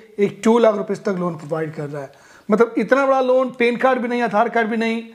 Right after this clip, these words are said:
ऐसा क्यों? जो भी कुछ है इस वीडियो में मैं आपको स्क्रीन पे दिखाता हूँ और मैं आपको बताता हूँ कि आखिर ये क्यों बिना पैन कार्ड, बिना आधार कार्ड के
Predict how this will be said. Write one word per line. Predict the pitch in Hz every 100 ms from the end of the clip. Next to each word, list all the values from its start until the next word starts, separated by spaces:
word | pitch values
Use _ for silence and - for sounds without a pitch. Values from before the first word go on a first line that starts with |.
| - -
ऐसा | 202 233
क्यों? | 220 220 233 294 - - _ _ _ _ _ -
जो | 165 254 277
भी |
कुछ | 277 262 262
है |
इस | 254 214
वीडियो | 220 240
में | 226 240 233 - -
मैं | 214
आपको | 214 214
स्क्रीन | - - 202 220
पे | 226
दिखाता | 202 208 208 202
हूँ | 220 220 - -
और | 208 202
मैं | 214
आपको | 202 233
बताता | 185 180 202 208 220
हूँ | 208 208
कि | 262
आखिर | 180 185 208
ये | 202 208
क्यों | 208 254 240 165 - - - 175
बिना | 196 220 254
पैन | 254 226 220
कार्ड, | 226 214
बिना | 170 196 226
आधार | 202 202 202
कार्ड | 202 185
के | 202 190